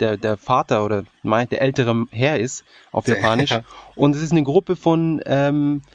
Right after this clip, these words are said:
Speaker 1: von Ex-Polizisten. Und die singen
Speaker 2: Ah.
Speaker 1: dann Lieder.
Speaker 2: Ehrlich jetzt?
Speaker 1: Ja, aber es sind, glaub ich, nur sechzehn Stück oder sowas. Fand ich auch interessant.
Speaker 2: Ja,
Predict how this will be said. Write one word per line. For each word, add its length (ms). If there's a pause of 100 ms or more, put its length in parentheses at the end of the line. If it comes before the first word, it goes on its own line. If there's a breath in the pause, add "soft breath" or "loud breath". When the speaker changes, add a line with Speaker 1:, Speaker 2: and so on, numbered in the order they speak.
(400 soft breath)
Speaker 1:
von 220
Ex-Polizisten. 2000 (1400)
Und 160
die 80
singen 280
Speaker 2:
Ah. 60
Speaker 1:
dann 140
Lieder. 400 (800)
Speaker 2:
Ehrlich 260
jetzt? 280
Speaker 1:
Ja, 280
aber 160
es 80
sind, 160
glaub 140
ich, 80
nur 200 (240)
sechzehn 380
Stück 240
oder 140
sowas. 280 (280 soft breath)
Fand 180
ich 80
auch 140
interessant. 520 (2250)
Speaker 2:
Ja, 460